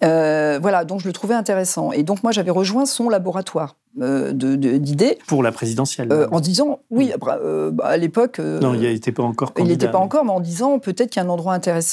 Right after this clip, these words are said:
Speaker 1: Euh, puis après, j'ai quitté, euh,
Speaker 2: Mm.
Speaker 1: euh, bon, euh, parce que c'est tellement allé à droite et, euh, n'importe quoi que c'était même pas la peine. Pour, quoi, moi, je pouvais pas rester. Mais à ce moment-là,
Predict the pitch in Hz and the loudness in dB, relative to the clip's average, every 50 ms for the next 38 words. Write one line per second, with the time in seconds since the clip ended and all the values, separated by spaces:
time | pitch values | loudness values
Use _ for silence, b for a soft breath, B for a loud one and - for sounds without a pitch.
0 | 208 220 247 262 285 294 - - 156 151 151 156 147 143 143 139 147 147 143 147 | 0 0 2 2 0 0 -2 -2 -2 -2 -2 -2 -2 -2 -2 -2 -2 -2 -2 -2
1 | 143 - - - - - - 202 190 - 143 - - - - 196 202 196 175 147 | -4 -4 -4 -4 -4 0 -2 -2 -2 -2 -6 -10 -8 -2 0 2 2 2 2 2
2 | 143 127 131 - - 117 107 113 117 82 90 82 - - - 110 110 - - - | 2 0 0 0 0 0 0 -2 -4 -6 -8 -10 -4 -2 -2 -2 -2 -2 -2 -4
3 | - - - - - - - - 165 175 170 147 135 123 - - - - 135 - | -6 -4 -6 -4 -4 -2 0 2 0 2 2 2 0 0 -2 -2 0 0 0 2
4 | - 135 147 143 147 143 151 143 151 156 143 147 156 156 151 - - - 165 151 | 2 2 2 2 2 2 2 0 0 0 0 0 0 -2 -4 -6 -6 -4 -2 -2
5 | - - 156 143 135 - - - - - - 180 180 - - - 156 160 - 113 | -2 0 0 0 -2 -2 -2 -2 -2 0 0 0 0 -2 -4 -2 -2 -2 0 0
6 | 170 147 156 151 - 165 160 - - - - - 156 143 165 175 165 - - 160 | 0 -2 0 0 0 -2 -2 -2 -6 -8 -2 0 0 2 2 2 0 0 -2 -4
7 | 143 - 156 151 151 - - - 156 143 B B B B B B B - 170 185 | -2 0 0 0 0 -2 0 -2 -4 -4 B B B B B B B 2 4 4
8 | 202 196 - - 170 170 - 208 180 185 190 214 240 285 302 - 180 | 4 4 2 0 -2 0 0 0 0 0 2 2 2 0 0 -2 -2